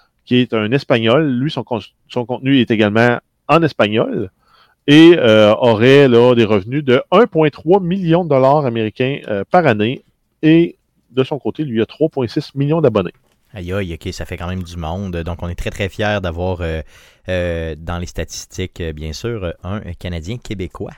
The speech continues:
Speaker 2: Euh, j'ai dit Canadien
Speaker 1: Ben,
Speaker 2: parce
Speaker 1: surtout
Speaker 2: que
Speaker 1: qu'il est numéro un, apparemment, là. Qui serait
Speaker 2: Yes,
Speaker 1: le plus payé,
Speaker 2: yes.
Speaker 1: le mieux payé.
Speaker 2: Yes, tout à fait. Donc, très, très fiers d'avoir ça dans notre cours chez nous au Québec. Euh, sinon, euh, on termine avec une nouvelle tout à fait déplorable concernant Ubisoft.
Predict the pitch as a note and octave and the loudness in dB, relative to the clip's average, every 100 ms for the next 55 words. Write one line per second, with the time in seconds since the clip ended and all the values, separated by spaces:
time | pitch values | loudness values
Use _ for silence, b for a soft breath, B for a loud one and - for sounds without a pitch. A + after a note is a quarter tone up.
0 | - F2 E2+ E2 D#2 D#2+ - E2+ D#2+ D2+ | -16 -12 -10 -10 -12 -16 -14 -14 -14 -2
1 | A#2+ G#2 - E3 C3 A#2+ A2+ A#2 A2 B2 | 0 0 -2 -2 2 2 4 2 4 6
2 | D#3+ D3 A#2 - A2 A2 D3+ E3 C#3+ C3+ | 6 6 4 4 2 4 2 2 -4 -10
3 | _ _ _ _ - - A2 G#2+ A#2 B2+ | _ _ _ _ -14 -2 0 2 0 -2
4 | C3+ B2 A2 A2+ A#2+ C3+ B2+ A#2 D#3+ F#2+ | 2 0 0 -2 0 2 0 0 -6 -12
5 | E2+ G#2+ - - E2+ - G2+ F2 - G#2+ | -12 -12 -14 -12 -12 -10 -10 -12 -12 -12
6 | - - G2 E2 D#2 G#2+ E2+ D#2 - E3+ | -12 -10 -10 -10 -10 -10 -10 -10 -6 -6
7 | C3 G#2+ - G3 D#3 B2 F#2+ E2+ F#2 - | -4 -6 -4 -4 -4 -6 -6 -6 -6 -6
8 | F#2+ F2 B B B B A2 A2 A2+ A2 | -8 -8 B B B B -4 -2 -2 -2
9 | - - G#2 B2+ F#3 D3 A2 G#2+ F#2+ G#2 | -6 -6 -6 -4 -2 -2 -2 -4 -6 -6
10 | C3+ F#3+ B2+ B2 A2+ G#2+ D3 B2 - A2 | -4 -4 -6 -6 -6 -4 -4 -6 -6 -8
11 | - A2+ F#2+ A2 - F#2+ F2 G2+ F#2 F2 | -6 -8 -6 -6 -4 -4 -2 -4 -4 -6
12 | E2+ F2+ F2 F2 F2 F#2 E2+ D#2 D#2 - | -8 -8 -10 -8 -8 -8 -10 -12 -16 -12
13 | F2 - | -12 -12